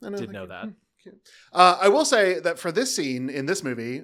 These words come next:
Speaker 1: uh, narcissists and psychopaths do this thing where they collect people that they think they might be able to use later, which is exactly what happens in the film's climax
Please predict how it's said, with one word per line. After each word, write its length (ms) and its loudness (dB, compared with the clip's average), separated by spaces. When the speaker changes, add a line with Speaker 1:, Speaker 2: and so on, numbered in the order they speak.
Speaker 1:
uh, 260 2
narcissists 560 -2
and 160 -8
psychopaths 540 -6
do 120 -8
this 200 -8
thing 260 -8
where 100 -4
they 140 -6
collect 480 -12
people 400 -8
that 100 -12
they 100 -10
think 180 -12
they 100 -6
might 220 -8
be 40 -10
able 140 -8
to 100 -14
use 380 -14
later, 340 -6
which 200 -4
is 120 -6
exactly 540 -4
what 160 0
happens 420 -8
in 60 -14
the 80 -8
film's 280 -8
climax 640 -12